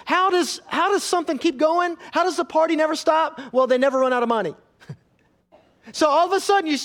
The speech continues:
you see the people are picturing Jesus would come, and he would be absolutely, not only would he be loaded, right, financially, but he would be so powerful that his kingdom, literally, there would be no other place of rule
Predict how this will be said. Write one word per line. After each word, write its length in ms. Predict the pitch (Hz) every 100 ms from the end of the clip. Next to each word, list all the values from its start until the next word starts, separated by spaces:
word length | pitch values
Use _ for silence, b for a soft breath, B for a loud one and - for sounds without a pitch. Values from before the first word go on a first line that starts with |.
| 285
you 100 | 285
see 220 | 330 302
the 120 | 269
people 340 | - 370 349
are 40 | 294
picturing 500 | 349 370 302 262 233 339 269
Jesus 480 | 185 285 381 339 302
would 160 | 320 240
come, 200 | 339 330
and 80 |
he 100 | 269
would 100 | 320
be 140 | 294 294
absolutely, 560 | 320 359 - 320 294
not 160 | 269 320
only 160 | 330 302
would 100 | 277
he 60 |
be 100 | 254
loaded, 520 | 240 277 311 269 233 294 302
right, 200 | 269 262
financially, 800 | 262 262 269 294 320 320 320 285 _ b b _ _ _ _ b b
but 200 | 277 269
he 160 | 247 311
would 120 | 277
be 140 | 294
so 460 | 240 - 339 330 349
powerful 840 | - 311 302 339 294 - 262 220 330 B
that 120 | 269
his 260 | 233 277 -
kingdom, 600 | - 370 359 330 254 247
literally, 560 | 302 370 330 262 220 220 381 -
there 120 | 302
would 120 | 285
be 140 | 269
no 400 | 254 247 311 339 330
other 340 | 311 320 320
place 440 | 320 - 302 302 285
of 160 | 233
rule 420 | 226 302 294 254